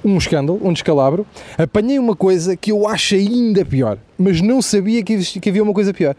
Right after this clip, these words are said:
Eu achava que um puto a, a, a chorar três horas e quarenta era a pior coisa que podia acontecer a qualquer pessoa, mas aparentemente está uma coisa pior. Estão a perceber? E eu presenciei na mesma semana,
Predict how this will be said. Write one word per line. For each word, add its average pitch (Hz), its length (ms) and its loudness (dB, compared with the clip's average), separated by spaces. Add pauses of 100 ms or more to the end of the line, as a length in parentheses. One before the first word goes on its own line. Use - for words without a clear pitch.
(340)
Eu 156 60 2
achava 180 280 2
que 202 80 -2
um 190 80 0
puto 175 360 -2
a, 139 540 2
a, - 20 2
a 135 40 0
chorar 190 300 2
três 160 240 0
horas 160 180 0
e 160 60 -2
quarenta 180 300 2
era 185 80 2
a - 20 -2
pior 180 160 -2
coisa 156 220 0
que - 40 -8
podia 143 120 0
acontecer 139 300 -2
a 120 40 -6
qualquer 123 220 -2
pessoa, 165 280 -4 (320)
mas 202 220 2
aparentemente 202 400 0
está 208 140 0
uma 208 120 2
coisa 185 220 0
pior. 151 240 0 (320)
Estão - 160 -4
a 131 40 -4
perceber? 151 300 -4
E 160 100 2
eu 214 100 2
presenciei 196 920 0
na 185 100 0
mesma 226 360 0
semana, 131 500 -2